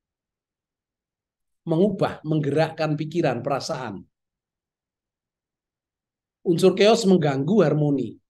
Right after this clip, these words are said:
kesatuan pengalaman, ya, dikaitkan dengan seni. Sastra diperlukan untuk mengganggu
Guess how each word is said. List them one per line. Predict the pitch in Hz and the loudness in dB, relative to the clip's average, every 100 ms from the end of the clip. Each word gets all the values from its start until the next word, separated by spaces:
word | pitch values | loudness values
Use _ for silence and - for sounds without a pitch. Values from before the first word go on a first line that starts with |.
| _ _ | _ _
kesatuan | 160 151 143 - 151 143 | -6 -4 -4 -4 -4 -4
pengalaman, | 139 143 139 131 120 92 - _ | -4 -6 -6 -6 -6 -10 -16 _
ya, | 117 123 | -10 -10
dikaitkan | 120 127 120 123 117 | -6 -6 -4 -4 -4
dengan | 120 113 | -4 -6
seni. | 117 113 98 - _ _ _ _ _ _ _ _ _ _ _ _ _ _ _ _ _ _ _ _ _ _ _ _ _ - | -6 -8 -10 -16 _ _ _ _ _ _ _ _ _ _ _ _ _ _ _ _ _ _ _ _ _ _ _ _ _ -4
Sastra | 202 196 - 240 269 | 0 0 0 0 2
diperlukan | 190 180 180 165 208 226 208 | 2 4 4 4 2 2 0
untuk | 175 | 2
mengganggu | 175 147 147 | 0 0 2